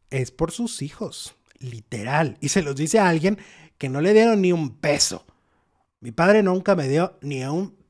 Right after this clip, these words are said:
peso partido por la mitad. Pues no está padre.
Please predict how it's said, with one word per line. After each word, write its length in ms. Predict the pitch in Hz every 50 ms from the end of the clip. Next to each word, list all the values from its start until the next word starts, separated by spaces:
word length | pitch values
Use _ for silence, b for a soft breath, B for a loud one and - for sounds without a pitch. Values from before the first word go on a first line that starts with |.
| _ _ -
peso 440 | - - - - - - - 143 113
partido 340 | 127 123 - - 139 139
por 120 | - - 110
la 120 | 107 104
mitad. 300 | 101 98 - - - - - _ _ _ - _ _ _ _ _ _ _ _ _ _ _ _ _ _ _ _ _ _ _ _ _ _ _ _ - 123
Pues 160 | 120 120 113
no 120 | 110 127
está 260 | 147 - - - -
padre. 360 | - 147 156 - - - -